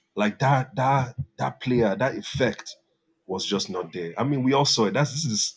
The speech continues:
Liverpool's best eleven. Let's be honest. It's their best eleven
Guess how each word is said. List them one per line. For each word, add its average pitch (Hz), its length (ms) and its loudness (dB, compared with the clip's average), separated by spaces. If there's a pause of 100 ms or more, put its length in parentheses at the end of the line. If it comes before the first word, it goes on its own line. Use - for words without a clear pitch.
Liverpool's 117 540 2
best 104 300 0
eleven. 92 320 -8 (160)
Let's 120 160 -2
be 101 120 -2
honest. 98 320 -4 (240)
It's 107 120 -4
their 104 120 4
best 123 300 0
eleven 98 380 -4